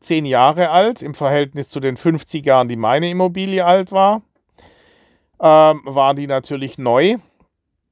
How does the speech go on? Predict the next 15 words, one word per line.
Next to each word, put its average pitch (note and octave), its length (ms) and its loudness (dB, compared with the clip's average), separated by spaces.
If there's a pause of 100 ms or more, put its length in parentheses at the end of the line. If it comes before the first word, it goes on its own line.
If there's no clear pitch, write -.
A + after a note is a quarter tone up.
(560)
aber C#3 420 4
viel D3 280 -6
zu C3 140 -12
klein, F3 560 2 (960)
viel F3 320 -2
zu D3+ 160 -6
weit C3+ 320 2
weg, G3+ 260 0 (960)
hat F3+ 280 0
geführt F3+ 460 0
zu D#3+ 100 -4
Umzugskosten A3+ 840 -2
von G#3+ 140 -2
hunderttausend A#3 680 2
Euro, A#3+ 480 2